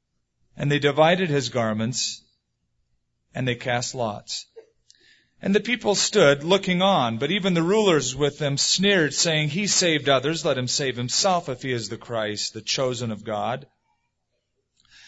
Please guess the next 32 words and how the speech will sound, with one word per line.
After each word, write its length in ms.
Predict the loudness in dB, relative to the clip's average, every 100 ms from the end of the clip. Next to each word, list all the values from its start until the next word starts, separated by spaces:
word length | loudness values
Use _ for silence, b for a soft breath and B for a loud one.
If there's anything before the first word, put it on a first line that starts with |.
| B
And 160 | 2 4
the 60 |
soldiers 500 | 4 4 4 4 4
also 400 | 6 6 6 4
mocked 400 | 4 6 4 2
him, 260 | -2 -2 -2
coming 440 | 0 2 2 2
and 180 | 0 -2 B B 2
offering 400 | 2 4 2 2
him 140 | 2
sour 400 | 2 2 4 2
wine, 420 | 2 4 4 2
and 140 | 0 0
saying, 440 | 2 2 2 -2 b b b -2
"If 260 | 0 0
you 180 | 4 8
are 140 | 8
the 100 | 6
king 260 | 2 0 0
of 100 | 0
the 100 | -2
Jews, 440 | -2 0 2 2
save 320 | 2 2 2 0
yourself." 520 | -2 0 0 -2 -8 _ _ _ _ _ _ _ _ _ _ _ _ _ _
And 440 | -2 2 4 4 2
an 180 | 2 2
inscription 760 | 2 0 0 0 0 -2 -2
was 180 | -2 2
also 360 | 2 2 0 -2
written 480 | -2 -2 -4 -4 -10 _ _ _ _ _ 2
over 340 | 4 6 4
him, 400 | 2 -2 -6 -14